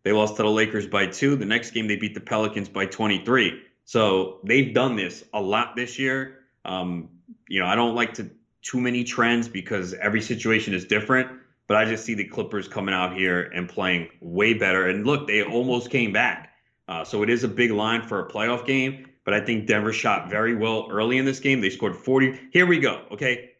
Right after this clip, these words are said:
Forty-four points in the first quarter. Here's how Denver finished, twenty-eight, seventeen, and twenty-one. So they kinda fizzled out, but you knew they weren't gonna shoot, uh, you know,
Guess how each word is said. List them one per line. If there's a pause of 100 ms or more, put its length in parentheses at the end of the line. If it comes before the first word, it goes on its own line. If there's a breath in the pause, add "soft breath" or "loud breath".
(100)
Forty-four
points
in
the
first
quarter.
Here's
how
Denver
finished,
twenty-eight,
seventeen,
and
twenty-one. (520)
So (180)
they
kinda
fizzled
out,
but
you
knew
they
weren't
gonna
shoot,
uh, (360)
you
know,